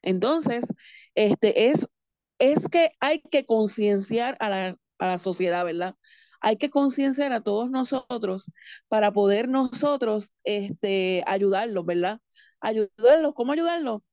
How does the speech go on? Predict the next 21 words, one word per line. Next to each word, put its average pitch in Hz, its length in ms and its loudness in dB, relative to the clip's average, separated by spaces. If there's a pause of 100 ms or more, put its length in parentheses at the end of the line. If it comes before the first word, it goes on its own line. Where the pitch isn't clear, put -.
No 254 140 -4
quitarle 359 300 -4
las 269 140 -4
ganas 208 300 -6
de 196 100 -2
luchar, 185 460 -4 (440)
no 254 140 -4
quitarle 311 360 2
las 240 160 0
ganas 202 440 -4
de 196 220 -2
hacer 208 400 -4
lo 220 120 -4
que 202 100 -6
ellos 196 160 -4
quieren 196 280 -4
hacer, 185 380 -6 (380)
porque 202 260 -2
eso 214 180 -4
tampoco 196 600 -4
es, 202 340 -4